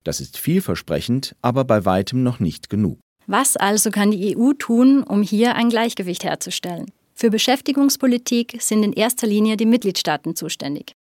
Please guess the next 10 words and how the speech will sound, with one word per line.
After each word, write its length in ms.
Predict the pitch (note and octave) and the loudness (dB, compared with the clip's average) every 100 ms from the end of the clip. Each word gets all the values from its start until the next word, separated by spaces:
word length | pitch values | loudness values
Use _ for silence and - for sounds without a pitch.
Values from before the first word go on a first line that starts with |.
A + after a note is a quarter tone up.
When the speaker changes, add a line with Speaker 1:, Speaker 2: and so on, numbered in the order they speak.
| - | -8
Speaker 2:
Die 200 | G#3 A3+ | -2 -2
E 40 | |
U 240 | G#3+ C4+ E4 | 2 2 2
kann 220 | B3 A#3+ | 0 0
aber 240 | G#3 G3+ | 0 -2
die 100 | G3 | -2
Maßnahmen 600 | G3+ G#3 B3 - F#3+ G3+ | 0 0 -2 -2 -2 -2
der 100 | G3+ | -2
E-U-Staaten 800 | F3 F#3 G3+ A3+ - A3+ A3+ A#3+ | -2 -2 -2 -4 -2 -4 -2 -2
ergänzen. 640 | - A#3+ A3+ G3+ - - | -2 -2 -2 -4 -4 -8